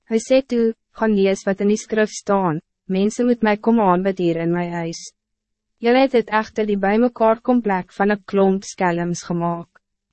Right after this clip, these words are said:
Daarna het Jezus elke dag na die tempel toe gekom om vir die mense te vertel van God se nuwe wêreld. Dit het al die belangrikste godsdienstige leiers van die stad woedend gemaak.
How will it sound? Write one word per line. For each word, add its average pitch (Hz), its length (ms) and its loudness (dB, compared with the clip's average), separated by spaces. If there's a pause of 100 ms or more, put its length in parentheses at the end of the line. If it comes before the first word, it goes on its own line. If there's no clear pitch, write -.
Daarna 226 400 4
het 247 140 0
Jezus 208 420 -4
elke 233 260 2
dag 180 300 0
na 180 120 -2
die 185 140 -4
tempel 220 460 0
toe 185 180 -8
gekom 196 460 0
om 196 180 -2
vir 190 140 -4
die 196 100 0
mense 185 440 0
te 247 120 -4
vertel 185 480 -2
van 202 220 -2
God 190 320 -4
se - 120 -8
nuwe 180 360 -2
wêreld. 175 480 -6 (800)
Dit 226 160 0
het 233 160 2
al 240 120 6
die 254 120 0
belangrikste 233 720 2
godsdienstige 208 800 -4
leiers 175 500 -2
van 190 140 -2
die 185 100 0
stad 185 440 0
woedend 170 340 -4
gemaak. 160 460 -8